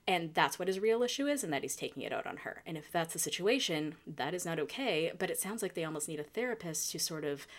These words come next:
work through this, because on one end, he thinks it's one thing, on her end, she thinks it's another thing, and because they are not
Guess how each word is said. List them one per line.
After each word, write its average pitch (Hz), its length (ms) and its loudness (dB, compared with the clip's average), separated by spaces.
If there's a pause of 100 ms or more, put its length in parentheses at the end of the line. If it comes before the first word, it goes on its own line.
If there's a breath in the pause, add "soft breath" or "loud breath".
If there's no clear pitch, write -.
(160 loud breath)
work 165 240 -2
through 285 300 -2
this, - 200 0
because 156 440 -6
on 165 180 -4
one 214 220 4
end, 151 160 2
he - 100 -4
thinks 170 240 -4
it's - 160 -8
one 123 240 -4
thing, 139 260 0
on 165 140 -2
her 233 180 0
end, 151 160 0
she 190 120 0
thinks 170 200 -6
it's 151 120 -6
another 165 320 0
thing, 151 280 -4
and 165 120 -2
because 170 320 -6
they 175 160 0
are 165 80 0
not 151 420 0